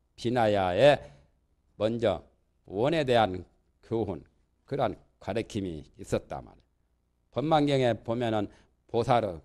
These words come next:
원을 말하는 열 가지가 나오니까, 비나야라고 하는 것은 계율이라요. 법만경도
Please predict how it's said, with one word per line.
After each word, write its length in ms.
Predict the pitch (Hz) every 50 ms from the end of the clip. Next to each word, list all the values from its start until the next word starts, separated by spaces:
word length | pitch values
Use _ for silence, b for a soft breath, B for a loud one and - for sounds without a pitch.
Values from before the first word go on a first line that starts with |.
| _
원을 380 | - 92 107 120 135 135 120 101
말하는 480 | 95 98 101 101 95 95 90 87 85 - - -
열 160 | 95 101 95
가지가 360 | - 110 101 87 87 87 82
나오니까, 640 | - 82 90 92 90 98 92 87 82 - 95 80 67 - - _ _ _ _ _ _ _ _
비나야라고 680 | - - 139 151 139 143 135 127 123 120 113 101 101 -
하는 200 | - - 113 113
것은 360 | 104 104 113 131 127 110 92 _ _ _ _ _
계율이라요. 720 | - - 120 135 143 131 123 104 92 87 85 110 151 - - - _ _ _ _ _ _ _ _ _ _ _
법만경도 600 | _ - 117 139 156 151 143 139 131 123 107 117